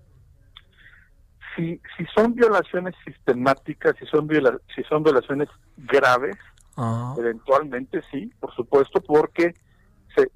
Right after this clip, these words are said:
Speaker 1: se está, mira, el, el, la razón de, de la, del principio de presunción de inocencia es que los jueces que lleguen a conocer el asunto no tengan su, eh,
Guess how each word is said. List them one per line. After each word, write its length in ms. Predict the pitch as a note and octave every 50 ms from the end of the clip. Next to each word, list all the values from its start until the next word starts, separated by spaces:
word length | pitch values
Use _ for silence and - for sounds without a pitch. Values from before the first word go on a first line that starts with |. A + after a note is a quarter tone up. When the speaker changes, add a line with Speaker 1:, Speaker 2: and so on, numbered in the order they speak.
| _ -
Speaker 1:
se 100 | D3 C3
está, 260 | - - _ E3 F3 F3
mira, 200 | D#3+ D3+ C3+ C#3+ C#3
el, 160 | C3+ C#3 D3 D3+ -
el, 340 | C#3+ C3+ C3+ C3+ C#3+ D3+
la 80 | D#3 C#3+
razón 400 | C3+ D3 C#3+ - - - G3+ G3
de, 220 | G3 F#3+ F3+ D#3+
de 280 | - C#3+ C#3 C3+ C3 C3
la, 260 | C3+ B2+ B2 B2+ B2+ C3 -
del 120 | C3+ B2+ -
principio 320 | - - A#2+ D#3+ - E3+ D#3
de 60 | -
presunción 320 | C3+ - - C#3 - D#3 D#3
de 80 | D#3
inocencia 400 | D3 C3+ - C#3+ C#3+ - E3 E3
es 100 | D3+ -
que 140 | - - D#3+
los 180 | C#3 B2 A#2 -
jueces 420 | - - D3+ D3+ D3 - - E3 - _
que 140 | - A#2+ -
lleguen 300 | - C3+ C3+ D#3+ D3+ D3
a 60 | C3+ B2
conocer 540 | - - A#2+ A#2 A#2 A#2 - - D3+ D3 - - _ _ _ _ _ _ _ _ _ _ _ -
el 160 | B2+ A#2+ A#2+
asunto 580 | A#2 - - - D#3 D3 C3+ - - D3 E3 - _ _ _ _ _ _ _ _
no 240 | - C3+ C#3 D3+ E3 E3 -
tengan 560 | _ E3 D#3 D#3 D#3+ D#3 D3+ D#3 E3 E3 E3 E3 - - _ _ _ _ _ _ _ _ _ _ _ _ _ _ _ _ - - - -
su, 360 | - D4 C#3+ D3+ E3 F3 - D3+
eh, 640 | C3+ B2 A#2+ B2 A#2+ A#2+ A#2 A2 A2 A2 A2 G#2+